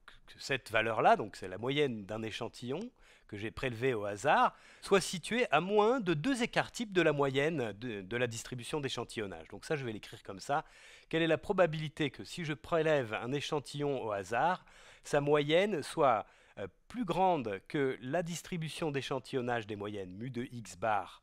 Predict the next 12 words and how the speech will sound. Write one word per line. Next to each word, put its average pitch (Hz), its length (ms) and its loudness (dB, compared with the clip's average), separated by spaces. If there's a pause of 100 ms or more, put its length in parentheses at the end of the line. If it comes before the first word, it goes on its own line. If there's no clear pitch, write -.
(140)
moins 165 400 0 (440)
deux 175 280 -2
écarts - 300 -4
types, - 340 -8 (580)
sigma 101 380 -12
de 90 120 -12
X 82 220 -16
bar, 156 400 -2 (300)
est 156 100 -2
plus 202 200 -8
petite - 480 -4
que 165 260 0